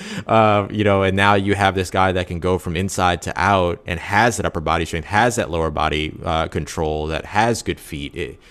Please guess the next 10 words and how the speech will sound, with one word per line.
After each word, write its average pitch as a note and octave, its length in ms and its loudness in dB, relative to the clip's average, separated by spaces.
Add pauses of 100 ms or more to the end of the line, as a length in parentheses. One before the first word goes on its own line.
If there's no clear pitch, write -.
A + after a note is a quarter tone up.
(240)
it's - 140 -6
all G2+ 180 4
these E2+ 240 -4
things E2 380 -4
to E2 100 -8
where, D2+ 480 -4
you E2 140 -6
know, C#2 320 -4
he, D#2+ 200 -6
he, E2 300 -8